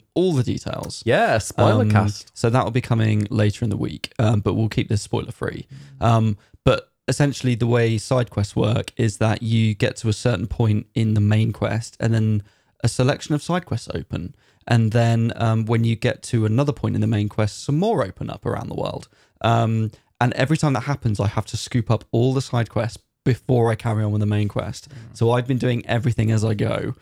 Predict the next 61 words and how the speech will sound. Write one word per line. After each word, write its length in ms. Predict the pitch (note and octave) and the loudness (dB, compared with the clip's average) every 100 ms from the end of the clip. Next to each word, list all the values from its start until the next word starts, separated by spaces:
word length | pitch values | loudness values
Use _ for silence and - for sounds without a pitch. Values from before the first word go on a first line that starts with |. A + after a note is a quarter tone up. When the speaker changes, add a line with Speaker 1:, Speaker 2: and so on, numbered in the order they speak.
| - - _ _ | -20 -20 _ _
Speaker 1:
Um, 480 | A2+ A#2 A#2 A2+ A2+ | 2 4 2 0 -2
Speaker 2:
Yeah, 140 | G2+ | -4
no. 140 | F2 F#2+ | -6 -2
Speaker 1:
and 120 | B2+ | 0
if 140 | C3 | 2
you're, 340 | E3 E3 E3 C#3+ | 2 2 2 0
you'll 140 | D#3+ | 0
be 60 | E3+ | 0
listening 280 | D#3 - C#3 | -2 0 2
to 80 | A2+ | 4
this 460 | A#2+ - - - _ | 4 0 -8 -16 _
after 320 | B2 B2+ - A2+ | 0 0 2 2
Monday, 360 | A2 A2+ G2+ | 2 2 2
which 180 | G#2+ G#2 | 0 0
means 180 | A2 G#2 - | 0 0 0
I 120 | A#2 | 0
will 340 | A2 B2+ D3+ | 2 2 2
have 140 | B2+ G#2+ | 0 -2
finished 380 | B2 G#2+ - - | -2 -2 -2 -12
it. 240 | - - _ _ _ | -12 -18 _ _ _
'Cause 140 | - A#2 | -2 2
after 300 | C#3 C3+ C#3 | 2 2 0
recording 360 | A#2+ - F3 B2 | 0 2 2 2
this 140 | A2 | 0
podcast, 640 | - G#2+ - G#2+ G#2 - _ | -2 -2 0 2 0 -4 _
I 140 | - A#2 | 0 2
am 80 | A2 | 2
about 300 | A#2 A#2+ - | 0 -2 -2
to 40 | |
go 100 | A2+ | -2
and 80 | G#2 | 0
do 100 | A2 | -2
the 80 | G#2+ | -2
final 260 | A2 G#2+ | -4 -2
mission 240 | G#2+ - A#2 | -2 -2 -6
and 80 | A2 | -6
finish 240 | - - | -6 -6
it, 160 | - - | -12 -6
'cause 120 | B2 | -2
I've 160 | A2+ G2+ | 0 0
done 360 | A2 G#2 G#2 - _ _ | 0 2 0 -4 _ _
all 200 | B2+ C#3+ | 2 2
the 60 | |
side 260 | C#3 A#2+ G#2 | 0 -2 0
quests 400 | A2+ G#2+ - - | 0 0 -2 -6
and 280 | - G#2+ G2+ - | -2 0 0 0
all 140 | A2 | -2
of 60 | G#2 | -2
the 60 | A#2 | -4
hunts. 440 | - - - - _ _ _ _ | -4 -8 -10 -14 _ _ _ _
So 580 | - A#2 A2+ A2 A2 - _ - | -2 2 4 2 0 -4 _ -2
I 100 | A#2 | 0
am 140 | A2+ | 2
ready. 280 | A2 A2+ A2+ | 2 2 4
Speaker 2:
You 40 | B2 | 4
haven't 220 | D3 D3+ | 4 4
done 120 | C#3 | 2
all 120 | C3 | 2
the 80 | B2+ | 0
trials, 580 | - C#3 B2 G#2+ G2+ G#2+ | 0 0 2 2 0 -4
though. 280 | F#2+ G2 | -4 -4